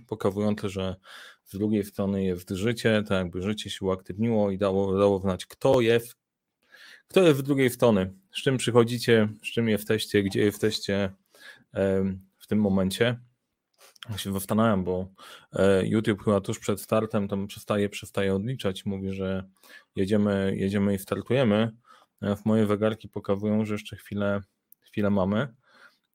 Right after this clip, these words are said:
E, poproszę was o komentarze. O, dobra, widzę, że po prostu ilość uczestników, uczestników nam rośnie.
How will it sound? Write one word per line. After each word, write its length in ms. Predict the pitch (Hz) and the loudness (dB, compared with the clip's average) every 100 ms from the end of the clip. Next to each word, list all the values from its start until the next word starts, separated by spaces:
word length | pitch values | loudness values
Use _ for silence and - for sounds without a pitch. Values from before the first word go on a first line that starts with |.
| _ - | _ -4
E, 480 | 98 98 95 95 95 | -2 0 0 -2 -4
poproszę 420 | 104 - 110 - 98 | -10 -4 -4 -2 -2
was 240 | 95 - | -2 -4
o 40 | |
komentarze. 720 | - 90 101 120 127 117 107 - | -8 -6 -4 -2 -2 0 0 2
O, 260 | 101 90 98 | 0 0 -2
dobra, 420 | 104 98 90 - _ | 4 4 4 -8 _
widzę, 280 | 107 101 98 | -4 0 2
że 100 | 104 | 2
po 80 | 95 | -2
prostu 500 | - - 95 92 92 - - - - - - - - - | -6 -6 0 2 2 -2 -18 -18 -16 -16 -18 -20 -20 -4
ilość 300 | - 127 120 | 4 4 4
uczestników, 720 | 113 123 - 120 120 101 - | -2 -4 0 -2 0 -2 -4
uczestników 640 | - 123 113 - 117 107 98 | -8 0 0 0 -2 -2 2
nam 160 | 101 | 4
rośnie. 380 | 147 151 151 139 | 6 4 4 2